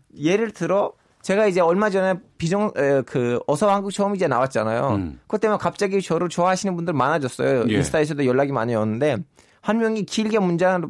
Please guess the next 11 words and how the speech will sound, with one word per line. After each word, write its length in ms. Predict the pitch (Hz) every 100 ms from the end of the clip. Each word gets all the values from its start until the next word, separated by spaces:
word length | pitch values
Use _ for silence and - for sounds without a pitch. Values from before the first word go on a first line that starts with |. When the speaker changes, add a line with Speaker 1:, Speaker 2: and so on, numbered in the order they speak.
| -
Speaker 1:
보-, 120 | 147 -
보내주셨어요. 760 | 143 165 127 127 113 110 117 127
Speaker 2:
어. 220 | 87 73 64 -
Speaker 1:
"알파고 340 | - 135 180 165
씨, 180 | - 143
저는 420 | 147 151 156 139
이제 140 | 135
당신의 420 | 131 139 139 147
텔레비전 420 | 147 151 151 147 139
보고 300 | 127 127 151
좋아하고 540 | - 135 135 135 160